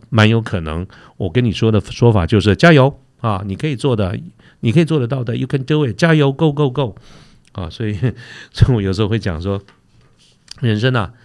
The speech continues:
嗯，会骂你的不见得是坏人啊，会称赞你的不见得是好人啊，这个不一定啦，这些都是不一定的哈。不过扯远了，我们回过头来，那如果按照我刚才那些个人的主观，那你问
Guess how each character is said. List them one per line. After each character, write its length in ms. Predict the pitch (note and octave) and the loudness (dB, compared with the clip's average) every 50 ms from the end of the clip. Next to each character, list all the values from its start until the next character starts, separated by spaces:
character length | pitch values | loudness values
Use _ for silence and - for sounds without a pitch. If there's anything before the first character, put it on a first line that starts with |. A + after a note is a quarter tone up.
| _ - - - - _ _ _ _ - - | _ -20 -20 -20 -20 _ _ _ _ -12 -4
嗯， 380 | - A2+ G#2+ G2+ G2+ G2+ G2+ | -2 0 0 0 0 -2 -2
会 140 | G2+ - C#3+ | -2 -2 0
骂 140 | C#3 C#3+ B2+ | 2 2 0
你 100 | G2 E2+ | 0 -2
的 80 | F2 | -4
不 80 | F2+ F2 | -4 -2
见 140 | A2 C#3 C3 | -2 0 0
得 80 | A2+ | 2
是 60 | A2+ A#2+ | 0 0
坏 200 | - F3+ E3 B2+ | 0 0 0 0
人 220 | F#2+ F2 D#2 D#2+ | 0 -2 -4 -4
啊， 160 | F#2 E2+ D2+ D2 D2 F#2 G2 | -4 -4 -4 -6 -8 -10 -6
会 80 | G#2 A2 | -6 -6
称 180 | - - C3 | -4 -2 -2
赞 140 | C3+ C3+ A#2+ | 0 0 0
你 40 | G2+ | -2
的 140 | - - A2+ | -2 -4 -6
不 80 | F#2 G2 | -6 -4
见 120 | A2 G#2+ | -4 -2
得 80 | G2+ G2+ | -2 -2
是 120 | F#2+ A2 | -4 -4
好 200 | - - F#2+ D2 | -4 -4 -6 -8
人 220 | C#2 C#2 C#2 D2+ F2+ | -8 -10 -10 -10 -8
啊， 180 | G2 F2+ D#2+ - - - - - _ | -8 -8 -8 -10 -16 -20 -20 -20 _
这 120 | - - G#2 | -8 -4 -2
个 220 | F#2+ F#2 F#2+ F#2 | -2 0 -2 2
不 140 | F2 - D#3 | 4 6 6
一 80 | D#3 | 6
定 200 | D3+ - F#3+ B2 | 6 4 4 2
啦， 140 | F2+ D#2 C2+ - | 2 -2 -6 -6
这 120 | - G#2+ | -4 -4
些 60 | G2 | -4
都 100 | F#2+ G#2 | -2 -4
是 100 | F#2 G#2 | -4 -6
不 140 | F#2+ - G2+ | -6 -4 -6
一 80 | F#2+ F2+ | -6 -4
定 180 | - G2 E2 | -6 -6 -8
的 100 | D2 C#2 C2+ - - | -8 -12 -16 -16 -16
哈。 120 | F2 D2 | -16 -16
不 100 | C2+ - G#2+ | -12 -6 -6
过 140 | G#2+ F#2+ - - - | -6 -6 -6 -10 -18
扯 160 | - - C3 | -8 -6 -4
远 160 | D3+ B2 E2+ | -4 -4 -4
了， 140 | E2+ F2 - _ - - - - | -6 -10 -14 _ -20 -20 -12 -4
我 60 | B2+ | 2
们 100 | B2 D#3 | 2 4
回 140 | - D3 D3+ | 6 6 6
过 100 | F3 F3+ | 6 6
头 140 | - A#2 A2+ | 4 4 2
来， 240 | G2 F2+ F2+ F#2 - _ - - - - - | 2 2 0 0 -2 _ -20 -20 -18 -2 2
那 140 | G#3 G#3+ G3+ | 2 2 2
如 320 | - C#3+ C#3 E3+ A#3 C4 | 2 0 0 0 0 0
果 340 | A#3+ - C#3+ A2 G2 F#2 A#2 _ - _ _ | -2 -2 -2 -2 -2 -4 -8 _ -20 _ _
按 120 | - E3 D#3 | -2 -2 0
照 140 | D3 D#3 C3 | 0 -2 -2
我 200 | G#2 F#2 F2+ E2+ | -2 -4 -6 -4
刚 200 | - D#3+ E3+ E3 | -2 -2 -2 -2
才 160 | - A#2+ G#2+ | -2 -2 0
那 160 | A#2+ C3 A2+ | 0 0 0
些 240 | A2 - A#2 A2 A2 | 0 0 0 0 -2
个 160 | A2 - C#3 | 0 0 0
人 100 | A2 F2+ | 0 0
的 120 | G2+ G#2 | 0 -4
主 220 | F#2+ - - E2+ D2+ | -4 -6 -8 -10 -6
观， 280 | - G2+ G2+ G#2 G#2 - _ - - - | -4 -4 -4 -4 -6 -8 _ -20 -8 0
那 100 | F#3 F#3 | 4 4
你 240 | E3+ D3 B2 C3 - | 6 6 4 2 2
问 240 | C#3+ E3 E3+ C#3 | 4 4 4 4